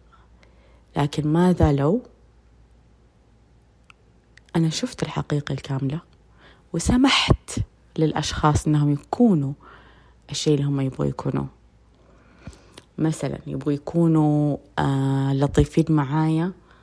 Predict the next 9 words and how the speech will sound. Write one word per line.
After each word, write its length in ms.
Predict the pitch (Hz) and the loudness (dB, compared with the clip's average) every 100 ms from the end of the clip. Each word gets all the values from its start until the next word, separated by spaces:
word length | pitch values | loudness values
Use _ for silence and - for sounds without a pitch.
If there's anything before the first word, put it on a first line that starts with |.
| _ _ - | _ _ -12
وشرانين 640 | - 151 147 147 160 156 | -8 -6 -2 0 2 2
مع 140 | 139 | 2
الآخرين، 640 | 139 - 139 143 139 180 220 - _ | 2 0 0 2 4 2 0 -8 _
هذا 180 | 127 139 | -6 -6
اختيارهم. 880 | - 120 190 226 269 254 170 127 - - _ - - - - - - | 0 2 6 8 8 8 6 2 0 -12 _ -20 -20 -20 -20 -20 -10
يبغوا 340 | - 135 135 | -10 -8 -6
يكونوا 880 | 135 135 - 175 180 170 156 151 156 - - _ _ - _ - | -6 -6 -6 0 2 2 0 0 -4 -8 -20 _ _ -20 _ -10
أم، 920 | 139 135 135 135 131 135 135 - - - | -8 -6 -8 -8 -8 -10 -10 -12 -14 -6
يكذبوا، 640 | - 165 180 170 139 156 | -2 0 4 4 4 2